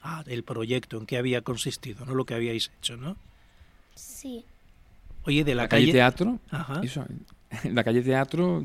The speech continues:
Speaker 3: ¿quién, quién puedes contar de esa calle?
Speaker 2: Que, que,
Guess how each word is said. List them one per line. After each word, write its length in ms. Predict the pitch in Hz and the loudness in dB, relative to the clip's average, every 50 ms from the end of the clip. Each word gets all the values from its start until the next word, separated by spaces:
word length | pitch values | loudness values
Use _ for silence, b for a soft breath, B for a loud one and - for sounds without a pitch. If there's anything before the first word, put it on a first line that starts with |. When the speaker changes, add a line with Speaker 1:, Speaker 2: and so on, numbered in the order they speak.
| 131 - | -6 -4
Speaker 3:
¿quién, 220 | 131 131 131 139 | -2 -2 -2 -2
quién 180 | - - 127 127 | -2 -2 -2 -2
puedes 160 | 139 131 - | -2 -2 -2
contar 220 | - 139 127 127 123 | -2 0 0 0 0
de 60 | 127 | 0
esa 140 | - - 123 | -2 -2 -4
calle? 280 | - 98 87 - - - - - - B B B B B B B B B B B - | -6 -6 -6 -6 -10 -10 -10 -10 -10 B B B B B B B B B B B -6
Speaker 2:
Que, 260 | - 277 262 254 226 - - - | -4 -6 -8 -8 -8 -10 -14 -12
que, 280 | - 269 226 226 226 - | -6 -4 -4 -4 -4 -6